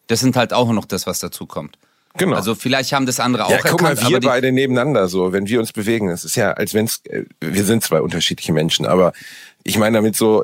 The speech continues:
Speaker 2: das ist ja, da ist ja nichts
Speaker 1: Wie
Speaker 2: gleich. Unser
Speaker 1: kannst
Speaker 2: Gang, unsere Bewegung, meine Arme sehen
Speaker 1: Wie
Speaker 2: ja aus,
Speaker 1: kannst
Speaker 2: als
Speaker 1: du
Speaker 2: wenn sie
Speaker 1: das
Speaker 2: an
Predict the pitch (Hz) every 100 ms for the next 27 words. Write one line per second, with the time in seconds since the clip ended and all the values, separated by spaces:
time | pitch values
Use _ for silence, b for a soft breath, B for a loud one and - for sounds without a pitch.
0 | - 104 - - 117 - 113 - 127 175
1 | - 160 151 104 104 147 110 135 135 147
2 | 131 120 123 104 123 147 139 123 113 107
3 | 113 151 131 120 135 - 202 151 170 123
4 | 127